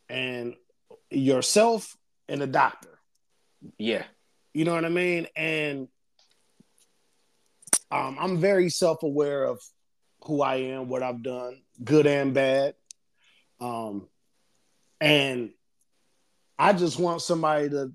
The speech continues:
Speaker 1: you know, be able to hold themselves accountable as well.
Speaker 2: Mm-hmm.
Speaker 1: You know, and every time one of my situations end, I always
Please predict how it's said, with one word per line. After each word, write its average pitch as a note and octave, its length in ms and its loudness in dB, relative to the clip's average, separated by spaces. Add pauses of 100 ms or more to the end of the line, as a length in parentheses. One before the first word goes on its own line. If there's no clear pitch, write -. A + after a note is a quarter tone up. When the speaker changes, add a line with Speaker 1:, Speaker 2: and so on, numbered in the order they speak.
(1400)
Speaker 1:
you E3+ 120 -4
know, D#3 100 2
be D3+ 220 2
able D3 160 0
to C#3+ 80 0
hold C#3+ 260 -2
themselves C3 460 -4
accountable A2+ 580 -10
as G#2+ 100 -10
well. B2 300 -2 (420)
Speaker 2:
Mm-hmm. G#2 340 -8 (1000)
Speaker 1:
You C#3+ 160 4
know, B2 320 2 (300)
and D3 440 4 (480)
every A3+ 280 4
time A3 320 0
one G3+ 100 -2
of G#3 60 -6
my G3 140 -4
situations C#3+ 800 -4
end, D#3 340 -6 (120)
I D3+ 80 4
always D#3 960 0